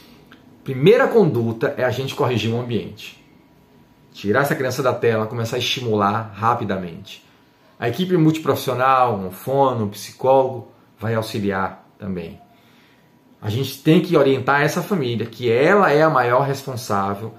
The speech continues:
pela mudança do ambiente e ela é a maior responsável pelo desenvolvimento do seu filho. Eu tenho casos no consultório que em trinta dias essa criança volta com um desenvolvimento.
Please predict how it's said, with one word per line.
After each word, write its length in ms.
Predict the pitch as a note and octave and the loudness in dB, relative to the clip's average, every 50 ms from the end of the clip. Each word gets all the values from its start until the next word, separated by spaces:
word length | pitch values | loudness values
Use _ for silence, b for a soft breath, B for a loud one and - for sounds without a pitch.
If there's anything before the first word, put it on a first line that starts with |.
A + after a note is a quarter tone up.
| - - | -16 -6
pela 160 | - G#2+ G#2 | -2 -2 -2
mudança 440 | G#2 F#2+ F#2+ G2 C3+ E3 G3 G3 A#3 | -2 -2 -2 -2 0 0 2 2 2
do 120 | G#3+ A3 | 2 2
ambiente 720 | A3 G#3+ G#3+ G#3+ E3+ C3+ B2 A#2+ A#2 A#2 - - - - b b b b b b | 2 2 2 2 2 2 2 -2 -4 -6 -8 -10 -14 -16 b b b b b b
e 100 | G#2+ A2 | -4 0
ela 400 | B2 C#3 D#3 F3 F3+ E3 C3+ A2+ | 2 4 4 4 4 4 4 4
é 140 | G#2+ A#2+ C#3 | 2 2 2
a 60 | C#3 | 2
maior 260 | B2 A2+ G#2+ G#2+ A2+ A#2 | 2 2 2 0 0 0
responsável 960 | A#2 A2 - - A2+ G#2+ G#2 - G#2+ F#2 F#2 F#2 F#2 F#2 G2+ G#2+ G#2+ B B B B B B B B B B _ _ _ _ _ _ _ _ | -2 -6 -6 -6 -8 -8 -6 -4 -4 -4 -2 -2 -4 -4 -4 -6 -6 B B B B B B B B B B _ _ _ _ _ _ _ _
pelo 240 | - B2+ A#2 A2 A2 | -2 -2 0 0 -2
desenvolvimento 500 | G2+ A#2 B2 A#2+ B2+ A#2+ A2+ A#2 A#2+ A2+ | -4 -4 -4 -2 -2 -2 -2 -2 -4 -4
do 60 | - | -2
seu 100 | - C3+ | -4 -4
filho. 320 | - B2+ A2 G2 - - - - _ _ _ _ _ _ _ _ _ | -2 -2 -4 -4 -6 -8 -16 -20 _ _ _ _ _ _ _ _ _
Eu 100 | - - | -12 -8
tenho 180 | - C3 C3+ C3+ | -6 -6 -6 -2
casos 340 | C#3 C#3 D3+ D#3+ D3+ E3+ E3 | 0 2 2 2 0 -2 -4
no 100 | F3+ F3+ | -4 -2
consultório 680 | F3+ F3+ E3 - - - - B2 A#2 A#2 A2 A2+ A#2 B B B B B B _ | -2 -4 -4 -4 -8 -4 0 2 4 4 2 0 -2 B B B B B B _
que 160 | - - C3 | -8 -6 -4
em 280 | A#2+ A#2 A#2 A2 G#2+ G#2 - - - - | -2 -2 -2 -4 -4 -8 -12 -20 -6 0
trinta 420 | D3 D3+ F3 G3+ G3+ G3+ C4 G#3+ | 2 4 6 6 6 4 2 2
dias 600 | E3 D#3+ D3 C3 A#2+ - - - - - - _ b b b b b _ _ _ - - | 2 2 2 2 2 0 -2 -4 -12 -16 -20 _ b b b b b _ _ _ -12 -12
essa 180 | G2 - A2+ | -6 -6 -6
criança 340 | - A2 A#2 A#2+ A#2 D3+ C#3 | -4 -2 -4 -4 -2 -2 -2
volta 600 | A2+ G2 F2 A2 A2+ A2+ A#2 A#2 - C3+ C3 - b b b b b b _ | -2 -2 -2 2 2 2 2 2 -2 -8 -12 -12 b b b b b b _
com 120 | - D3+ D#3 | -2 0 0
um 80 | C#3 | 0
desenvolvimento. 880 | B2 B2 C#3+ D3 C3+ C#3 C3+ B2 A#2+ A#2 A2 G#2+ A2 A2+ A2+ - B2+ B2+ | 0 0 -2 0 4 4 4 4 2 0 -2 -2 -2 -4 -4 -8 -12 -16